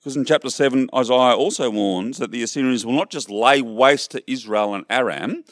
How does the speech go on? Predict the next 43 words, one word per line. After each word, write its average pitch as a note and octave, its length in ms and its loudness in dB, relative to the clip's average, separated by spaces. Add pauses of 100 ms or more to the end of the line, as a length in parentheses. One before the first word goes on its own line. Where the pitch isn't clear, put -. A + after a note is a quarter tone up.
(320)
no, B2 240 4
they A#2 140 4
will A#2+ 220 0
invade A#2 520 -2
Judah A#2 380 -4
as F#2+ 160 -10
well G#2 360 0 (200)
and A2 180 -6
bring A2+ 240 -6
Judah G2+ 560 -2 (280)
to B2+ 140 -4
their G#2+ 160 0
knees G2+ 400 -2
because G2+ 220 -14
they G#2+ 80 -4
will G#2+ 160 -2
fail C#3+ 480 2
to B2 140 -16
listen A2 560 -10
to - 120 -14
the G#2 100 -6
words G#2 440 -4
of F#2+ 200 -20
God. E2+ 260 -6
Isaiah G2+ 340 -2
seven C3+ 380 -6
verse G#2 200 -6
seven, C#3 420 -6 (1200)
"The A#2 80 -8
Lord C3+ 300 4
will C#3 100 -2
certainly D#3 580 0
bring C3 300 -2
against C#3 540 -2
them E2 360 -14 (120)
the A2+ 80 -6
mighty C3 500 2
rushing A#2+ 560 0
water C3 380 2
of A2+ 200 0
the A2 100 -2
Euphrates A#2+ 600 0
River, G#2+ 400 -6